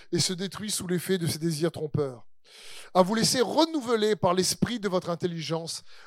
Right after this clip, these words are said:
afin de revêtir l'homme nouveau, créé selon Dieu, dans la justice et la sainteté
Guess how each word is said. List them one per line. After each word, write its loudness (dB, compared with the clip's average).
afin 0
de -2
revêtir 2
l'homme 6
nouveau, 0
créé 6
selon 2
Dieu, 0
dans 4
la 8
justice -2
et 2
la 4
sainteté -2